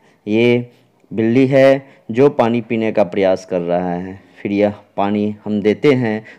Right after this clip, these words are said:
तो पानी पीता है। ये देखिए, ये स्नेक पानी पी रहा है, जिससे लोग, सब लोग डरते हैं, लेकिन यह खुद प्यासा है तो वह आपके पास आया है। यह पक्षी बोतल में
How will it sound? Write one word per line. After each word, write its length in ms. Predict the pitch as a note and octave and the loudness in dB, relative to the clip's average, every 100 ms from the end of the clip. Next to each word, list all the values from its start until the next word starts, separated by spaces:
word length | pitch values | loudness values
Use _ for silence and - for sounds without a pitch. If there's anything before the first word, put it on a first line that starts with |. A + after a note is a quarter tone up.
| - | -16
तो 80 | A#2+ | -10
पानी 320 | C#3 C3 G#2+ | -8 -6 -6
पीता 320 | G2 E2 D#2+ | -8 -12 -10
है। 260 | D2+ - - - - | -12 -12 -20 -18 -2
ये 160 | C3 | 0
देखिए, 500 | C3+ C3 B2 D3 D#3 D#3+ D#3+ _ A2+ | 2 2 2 4 4 2 -2 _ -2
ये 280 | A#2 A#2 | 2 2
स्नेक 500 | A2+ - C3+ D3+ D#3 - | 0 -2 0 0 -2 -4
पानी 260 | A2+ A#2+ | -2 -2
पी 200 | A#2 A2+ | -2 0
रहा 280 | G#2+ G#2+ G#2 | 4 4 4
है, 220 | G2+ G2 | 2 0
जिससे 300 | G2 A#2+ - | -2 -4 0
लोग, 160 | D#3 D#3 | 2 2
सब 220 | - D3 C#3 | 0 -2 0
लोग 180 | D3 | 0
डरते 320 | A#2+ B2+ B2 C#3 | 2 2 4 0
हैं, 260 | B2+ A#2 | 0 -2
लेकिन 280 | A2+ G#2+ A2 | -2 -2 -4
यह 100 | A2+ | -4
खुद 260 | - G3 E3 | 0 0 2
प्यासा 480 | D3+ A#2 G#2 G#2+ | 4 2 2 0
है 260 | G2+ G2 G2 - - | 0 0 -4 -14 -16
तो 80 | - | -4
वह 280 | G2+ G2+ - | 0 0 0
आपके 260 | G2 G2 G2 | -4 -2 -4
पास 360 | - F2 F#2 D#2+ | -4 -4 -4 -4
आया 200 | E2 D#2+ | -4 -4
है। 300 | E2 E2 - - - | -8 -14 -18 -20 -4
यह 260 | G#2+ A#2+ A#2+ - _ - | 2 2 0 -10 _ -4
पक्षी 560 | G#2+ - - C3 C3+ - - _ _ | -4 -4 -2 -2 -2 -6 -20 _ _
बोतल 360 | G2 A2 C3 A#2+ | -6 0 2 2
में 300 | A#2 A2+ A2+ | 0 -4 -6